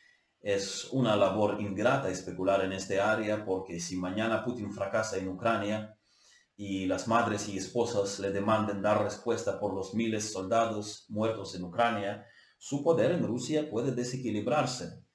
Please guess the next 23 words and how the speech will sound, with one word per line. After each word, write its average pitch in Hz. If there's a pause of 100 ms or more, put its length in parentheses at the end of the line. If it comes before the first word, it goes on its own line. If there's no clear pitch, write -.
(280)
y 131
quedaríamos 127
como 123
los 131
que 127
llamaban 117
a 113
anticristo, 120 (320)
llamaban 117
el 113
anticristo 110
a 98
Napoleón 101
o 95
Mussolini, 117 (300)
pero 110
pueden 117
ser -
tipos 101
del 92
anticristo 98
también. 117
Ellos 101